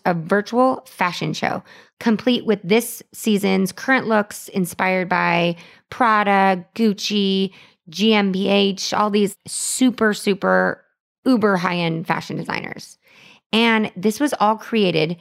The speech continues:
to get players excited and inspired by the new digital fashion options in the game, with the ultimate goal to have them purchase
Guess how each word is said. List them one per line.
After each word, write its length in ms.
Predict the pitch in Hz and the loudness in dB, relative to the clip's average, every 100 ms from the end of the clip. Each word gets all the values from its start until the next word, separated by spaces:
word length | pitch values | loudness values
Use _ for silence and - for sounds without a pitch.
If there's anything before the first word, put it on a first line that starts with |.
| _ - | _ -10
to 100 | - | -4
get 220 | 185 - | -4 -4
players 460 | - 202 214 240 233 | -6 0 2 0 -2
excited 640 | 247 - 180 165 165 202 - _ _ _ | -4 -2 -2 0 -2 -4 -12 _ _ _
and 100 | 196 | 0
inspired 640 | 196 175 - 233 214 170 165 | 2 0 -2 -2 0 -2 -2
by 140 | 190 | -2
the 140 | 185 185 | 0 0
new 340 | 180 165 165 - | 0 -2 -8 -2
digital 400 | 208 214 240 240 | 0 2 2 0
fashion 440 | - 220 220 - | 0 -2 -2 -2
options 760 | 165 - - - 139 139 180 - _ _ _ _ _ _ - | -2 -2 -6 -6 -4 -4 -6 -10 _ _ _ _ _ _ -2
in 220 | 208 202 | 2 4
the 80 | 185 | 2
game, 380 | 175 135 - 202 - | 0 -4 -10 -14 -4
with 160 | 214 | -2
the 80 | 180 | 0
ultimate 400 | 226 277 320 285 | 0 2 2 2
goal 300 | 175 151 185 | 2 2 0
to 180 | - - | -4 -4
have 200 | 190 165 | -2 0
them 240 | 156 196 226 _ _ _ - | 0 0 -2 _ _ _ -10
purchase 600 | - 381 - - - - | -4 -2 -2 -6 -6 -18